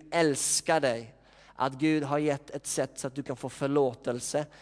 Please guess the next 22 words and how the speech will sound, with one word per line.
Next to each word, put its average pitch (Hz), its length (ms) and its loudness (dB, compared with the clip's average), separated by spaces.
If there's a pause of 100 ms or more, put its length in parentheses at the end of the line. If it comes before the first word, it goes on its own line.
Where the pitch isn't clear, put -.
(120)
Han 165 220 4
vill 165 120 -2
ta 175 380 4
din 156 200 -2
smärta, 156 480 -2
han 156 160 0
vill 156 80 -4
ta 165 260 -2
din 151 160 -4
skam, 151 360 2
han 147 120 -2
vill 151 100 -4
ta 165 160 -2
din 147 140 -2
skuld. 147 280 -2
Han 160 140 0
vill 165 100 0
ta 170 220 -4
allt 170 380 2
det 143 200 0 (240)
som 160 280 2
gör 156 420 6